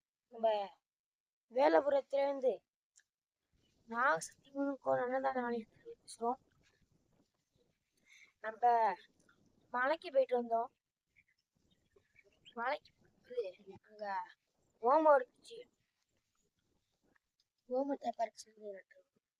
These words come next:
பாருங்க. ஒரு, ஒரு வாரம் இருக்கும் மலைக்கு போய். நம்ம ஐயா மலை தான் போயிட்டு வந்தோம். அங்கதான் பறிச்சுட்டு வந்தோம். ஓமோ பாருங்க, நல்லா இருக்கா?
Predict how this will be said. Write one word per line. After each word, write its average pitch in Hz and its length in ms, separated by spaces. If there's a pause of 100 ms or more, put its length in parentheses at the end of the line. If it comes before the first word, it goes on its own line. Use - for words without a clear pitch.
(480)
பாருங்க. 220 260 (380)
ஒரு, 240 200
ஒரு 277 200
வாரம் 339 240
இருக்கும் 233 260
மலைக்கு 233 220 (100)
போய். 214 260 (1600)
நம்ம 226 160 (640)
ஐயா 294 200 (120)
மலை 240 260
தான் 247 160 (880)
போயிட்டு 285 360
வந்தோம். 233 300 (540)
அங்கதான் 269 340
பறிச்சுட்டு 233 360
வந்தோம். 208 280 (1080)
ஓமோ 220 280 (1800)
பாருங்க, 220 300 (3000)
நல்லா - 240
இருக்கா? 208 200